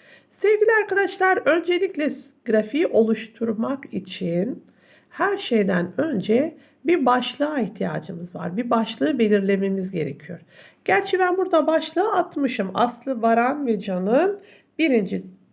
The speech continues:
deneme, ikinci, üçüncü deneme sınavında yaptıkları sayısal bölüm net sayısı demişim. Başlık bu aslında.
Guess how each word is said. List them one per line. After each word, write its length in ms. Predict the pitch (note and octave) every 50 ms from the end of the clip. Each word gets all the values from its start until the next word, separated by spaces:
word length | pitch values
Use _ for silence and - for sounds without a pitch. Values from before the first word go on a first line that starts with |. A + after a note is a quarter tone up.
| _ _ _ -
deneme, 520 | F#3 F#3 F3+ F3 F3 F3 F#3+ G#3+ C#4 F4
ikinci, 540 | - - B3 A#3 - - - F#3+ F3 - -
üçüncü 520 | - - C4+ C4+ - A3 F#3+ F3 F3+ F3 -
deneme 340 | B3 B3+ A3+ G3+ F#3 F3
sınavında 500 | F3 F3+ - - D#4+ C4 G#3+ F#3+ F#3 F#3
yaptıkları 600 | F#3+ A3 C#4 D4+ - - - - - G3 F#3+ F#3
sayısal 640 | F#3 - - A#3 B3+ C#4 C4+ - F4+ F#4 F#4+ E4 C#4+
bölüm 320 | D4 D4 D#4+ E4+ D#4 D4
net 200 | C#4+ D4+ D4 D4+
sayısı 480 | - - A3 G3+ F#3+ F3+ G3 - - C4
demişim. 640 | A3+ F#3+ F3+ F#3 F3 - - G3+ A3 C4+ E4+ - - _ - - - _ _ - -
Başlık 500 | G4+ G#4+ G#4+ - - - D#4 F#4 G4 -
bu 260 | C4+ A#3+ F#4 G4 -
aslında. 840 | - G#3+ G#3+ G#3+ - - - F#3 F#3 F3+ F3+ F#3 G3+ A#3 F#4 G4+ -